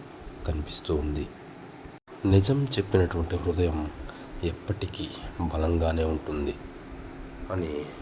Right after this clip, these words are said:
మాట్లాడుకుంటారు. భవిష్యత్తులో కురుక్షేత్ర యుద్ధంలో విజయం సాధించడానికి ఇది ఒక మూలాధారమైంది. కథ ఇక్కడికి ముగుస్తుంది. నిజం అంటే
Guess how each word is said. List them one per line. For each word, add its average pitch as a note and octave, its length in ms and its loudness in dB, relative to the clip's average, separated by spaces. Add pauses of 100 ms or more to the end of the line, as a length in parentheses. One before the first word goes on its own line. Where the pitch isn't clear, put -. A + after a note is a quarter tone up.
(120)
మాట్లాడుకుంటారు. D#2+ 840 2 (920)
భవిష్యత్తులో G#2+ 720 6 (420)
కురుక్షేత్ర G#2+ 680 2
యుద్ధంలో E2 560 4 (920)
విజయం G#2 380 8
సాధించడానికి E2+ 920 2 (1000)
ఇది F#2 220 4 (320)
ఒక E2+ 180 4
మూలాధారమైంది. D#2+ 1200 4 (640)
కథ - 220 6 (520)
ఇక్కడికి F2 460 4 (300)
ముగుస్తుంది. D#2 640 2 (640)
నిజం G2 420 8
అంటే E2 360 2